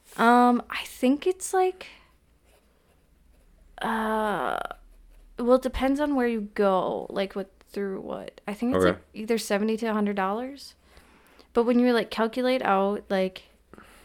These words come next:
Speaker 1: 'cause it's, uh,
Speaker 2: It's the convenience factor that makes it worth doing it.
Speaker 1: Right, 'cause they drop you off at your hotel and pick you up at
Speaker 2: Mm-hmm.
Speaker 1: your hotel.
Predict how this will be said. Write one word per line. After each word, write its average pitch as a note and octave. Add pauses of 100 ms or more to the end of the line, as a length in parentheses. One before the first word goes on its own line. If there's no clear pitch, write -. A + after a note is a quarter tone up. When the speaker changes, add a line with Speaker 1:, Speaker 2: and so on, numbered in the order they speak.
(160)
Speaker 1:
'cause A3+
it's, A3
uh, G3+
Speaker 2:
It's -
the A#2
convenience G2
factor F2+
that E2+
makes E2
it C#2
worth D2
doing A1+
it. -
Speaker 1:
Right, A3+
'cause A#3+
they B3+
drop B3
you C4
off G#3
at G#3
your F#3+
hotel - (140)
and G#3
pick G#3
you F3
up E3
at F3
Speaker 2:
Mm-hmm. -
Speaker 1:
your -
hotel. G#3